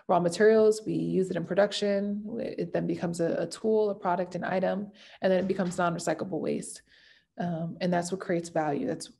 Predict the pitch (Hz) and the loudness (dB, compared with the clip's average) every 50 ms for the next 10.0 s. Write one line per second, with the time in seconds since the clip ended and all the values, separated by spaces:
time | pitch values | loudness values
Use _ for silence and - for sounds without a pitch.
0 | - - - - 180 160 156 170 160 - - - - - - - 151 - - - | -12 -10 -6 -2 -2 -2 0 0 -2 -2 -4 -6 -6 -6 -4 -6 -4 -2 -2 -2
1 | - - 233 - - 247 - - 247 - 214 185 - - - 175 170 165 165 - | -2 -4 -4 -8 -12 -16 -16 -12 -12 -12 -12 -12 -12 -8 -4 -2 -2 -2 -2 -2
2 | 180 175 170 180 170 - 147 - - - - - - 180 - - - - - 170 | -4 -4 -4 -4 -6 -6 -4 -6 -4 -4 -2 -4 -4 -6 -10 -12 -14 -12 -12 -12
3 | 185 214 - _ _ _ _ _ _ _ _ _ _ _ _ _ - - 226 214 | -14 -14 -18 _ _ _ _ _ _ _ _ _ _ _ _ _ -10 -4 0 0
4 | 196 202 196 190 196 202 214 202 196 180 180 180 175 175 - - - 170 - 202 | 0 2 4 2 2 4 4 4 4 4 4 2 2 0 -2 -2 -2 -2 0 0
5 | 202 202 208 214 - 196 185 180 196 180 185 175 175 175 170 170 170 - 196 190 | -2 -2 -2 -4 -4 -4 -2 -2 -2 -2 -2 -2 0 0 -2 0 0 0 -2 -2
6 | - - - 180 190 196 180 175 185 190 - - - - - - - - - 190 | -2 -2 -2 0 0 2 0 0 -2 -4 -6 -12 -18 -20 -20 -18 -8 -2 0 0
7 | 190 196 180 196 185 180 180 196 185 175 170 170 165 165 165 165 - 175 175 175 | 2 2 4 6 4 4 4 0 -2 -2 0 0 -2 -2 -2 -2 0 0 0 0
8 | 185 - - 208 214 220 208 208 - - - 202 208 220 - - - - 160 160 | -2 2 8 8 8 8 8 4 -4 -2 0 2 0 0 0 -2 -2 -2 -2 -2
9 | - 151 208 208 - - - - - - - - - 170 156 - - - 214 202 | -6 -8 -8 -6 -6 -6 -4 -2 -4 -4 -4 -6 -6 -6 -6 -6 -8 -8 -10 -10